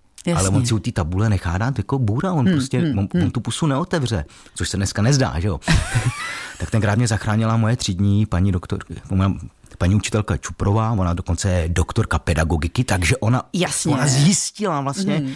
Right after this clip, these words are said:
Speaker 1: tak si mě pak zavolala do kabinetu a říká, co jako za problém jako se mnou a tohle, jak jsem jí to řekl, že prostě, že koktám, ona to věděla,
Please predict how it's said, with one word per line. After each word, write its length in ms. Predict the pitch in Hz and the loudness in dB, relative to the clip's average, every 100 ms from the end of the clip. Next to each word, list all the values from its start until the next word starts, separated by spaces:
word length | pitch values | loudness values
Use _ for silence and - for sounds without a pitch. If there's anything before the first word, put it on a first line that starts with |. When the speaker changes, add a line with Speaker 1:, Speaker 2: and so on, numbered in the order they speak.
| - | -10
Speaker 1:
tak 140 | - - | -12 -4
si 80 | 123 | -2
mě 120 | 123 | -2
pak 200 | 139 127 | -2 -4
zavolala 580 | 110 107 104 110 107 117 | -2 0 0 0 0 -2
do 100 | 107 | -2
kabinetu 440 | 101 101 104 104 113 | -4 -2 0 0 -4
a 40 | |
říká, 260 | 110 117 107 | -2 -4 -2
co 140 | 110 | -2
jako 300 | 98 135 120 | -2 -2 -2
za 120 | 104 | -4
problém 440 | - 104 110 110 120 | -4 -4 -2 0 -2
jako 160 | 117 | -4
se 120 | 117 117 | -2 0
mnou 220 | 117 117 | 2 0
a 40 | |
tohle, 200 | 107 104 | -2 -4
jak 100 | 101 | -4
jsem 100 | - | -2
jí 60 | 110 | -2
to 140 | 120 | 0
řekl, 200 | 98 92 | 0 0
že 100 | 104 | -2
prostě, 380 | 101 104 - 110 - - - | -4 -8 -4 -4 -4 -16 -10
že 100 | - | -10
koktám, 600 | - 117 - 120 107 107 | -4 -6 -2 0 0 0
ona 120 | 101 | 0
to 120 | 117 | -2
věděla, 540 | 87 87 104 110 101 | -2 0 0 0 -2